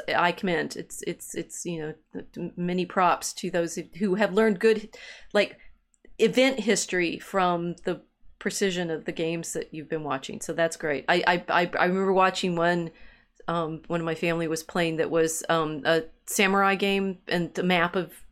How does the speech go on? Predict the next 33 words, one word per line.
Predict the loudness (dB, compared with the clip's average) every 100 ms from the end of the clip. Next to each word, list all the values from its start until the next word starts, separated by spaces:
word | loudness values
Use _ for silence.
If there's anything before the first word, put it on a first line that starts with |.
| _ _ -20 -10
you | -4
know, | -4
feudal | -4 -2 -2
Japan | -4 -6 -4 -2 -2
was | -4 -6 -10 -10
incredibly | -8 -6 -6 -6
detailed. | -8 -6 -4 -2 -2
And, | -6 -8 -16 -16 -10
like, | 2
"How | 4
do | 6
you | 6
know | 6
all | 4
of | 4
that?" | 4 6
"Oh, | 6
it's | 4 2
in | 0
the |
game | 2 4 4
I'm | 2
playing." | 2 4 2
So | 0 0 -4 -18 -20 _
I, | 2 2 2 -10 -20 -20 -10 -8
okay. | -8 -12 -20 -20 _ -20 -8
Professor | -2 2 4 6
Volta | 4 4
Brown | 6 6 6
approves | 4 4 4 4
this | 2 2 0 -2 0 2 0
<laughs> | 0
practice. | 2 2 2 -2 -4